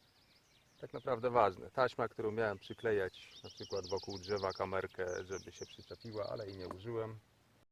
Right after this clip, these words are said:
No, no i tam jeszcze coś do jedzenia dodatkowo. I to w zasadzie wszystko. W sumie to jest dosyć dużo. Jeżeli idę na wycieczkę, która trwa, e,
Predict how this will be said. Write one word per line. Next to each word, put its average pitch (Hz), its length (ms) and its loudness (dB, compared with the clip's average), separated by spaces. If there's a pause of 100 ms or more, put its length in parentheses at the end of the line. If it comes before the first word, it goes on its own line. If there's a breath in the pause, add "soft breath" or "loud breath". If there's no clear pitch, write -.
(420)
No, 139 80 -6 (380)
no 277 200 -2
i 165 60 -6
tam 127 260 -4 (280)
jeszcze 104 220 -8
coś 98 180 -6
do 87 100 -6
jedzenia 90 420 -2 (140)
dodatkowo. - 440 -8 (1600)
I 165 100 0 (480)
to 120 240 4 (100)
w 110 80 -14
zasadzie 98 420 -2
wszystko. - 460 -12 (400 loud breath)
W - 120 -14
sumie 104 640 2 (160)
to 147 100 2
jest 139 120 -2
dosyć 131 280 0
dużo. 101 420 -6 (640 soft breath)
Jeżeli 131 460 -2
idę 131 180 0
na 120 340 4
wycieczkę, 120 580 -4
która 117 340 -2
trwa, 113 520 0 (1120)
e, 123 40 -8